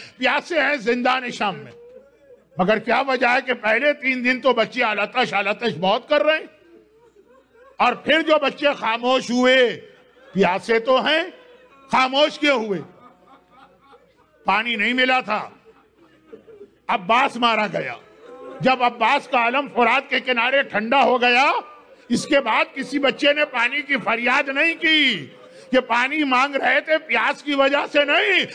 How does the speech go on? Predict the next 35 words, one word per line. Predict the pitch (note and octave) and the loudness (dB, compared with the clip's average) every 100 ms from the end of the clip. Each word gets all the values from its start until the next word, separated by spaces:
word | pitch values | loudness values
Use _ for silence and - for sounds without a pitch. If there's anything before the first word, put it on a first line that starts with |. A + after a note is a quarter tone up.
| - | -4
عباس | A3 B3+ F#3 A#3 D4+ - | -2 -2 0 0 0 0
پہ | D#4 | 0
بھروسے | G#3+ C4+ C#4+ E4+ - | 4 4 4 4 2
کی | F4+ | 2
وجہ | D#4+ C#4+ C4 B3+ | 0 2 0 -2
سے | A3 F#3+ | -2 -2
ہے۔ | C#3+ A2 - - - F3+ - - - - - - - - - - - - - - - | -2 -12 -20 -20 -20 -20 -20 -20 -20 -20 -20 -20 -20 -20 -20 -14 -14 -14 -20 -20 -8
ہے | - C#4 | 0 0
کوئی | C4+ C#4 | 2 0
پانی | C4+ B3 B3+ | 0 -2 -2
لانے | B3+ A#3 A#3+ | -2 0 0
والا؟ | A3 G3 E3 C3+ C#3+ _ - - - _ _ _ _ _ _ _ _ _ | 0 0 -2 -6 -12 _ -20 -20 -20 _ _ _ _ _ _ _ _ _
یہ | G3+ | 0
بچوں | A#3+ A3+ - C#4 | 2 2 2 0
کی | C#4 C#4 | 2 -2
کیفیت۔ | C4+ B3+ G3+ A#3+ G#3 - _ _ _ _ | 0 0 0 -2 -2 -10 _ _ _ _
اور | - A#3 | 0 0
وہ | B3 | 2
آقا | A#3+ A#3+ B3+ | 0 2 0
حسین | G#3 G3 B3+ D4+ | 0 0 0 0
کی | D4 C#4 | 0 0
حالت۔ | A3+ A#3 A3+ - _ _ _ _ _ _ _ _ | 0 -2 -10 -16 _ _ _ _ _ _ _ _
عرب | F3+ A3+ B3 B3 | -2 0 -2 0
کے | |
ایک | B3 | 0
شاعر | A3+ A3+ A3+ B3 | 2 -2 0 0
نے، | A#3+ | 0
میں | A3+ A3+ | 0 2
بہت | A3+ B3 B3 | 2 2 0
مو-، | E3 G3+ G#3+ | -2 0 2
لمبا | F#3+ A3+ C#4 C4+ | 2 0 2 2
واقعہ | A#3+ A3+ A#3+ | 2 0 -2
مختصر | A#3+ A#3 A#3 A3 A3+ | -2 -2 -2 0 0
کرتا | G#3 G3+ F#3 | 0 -4 -4
ہوں، | F3 | -10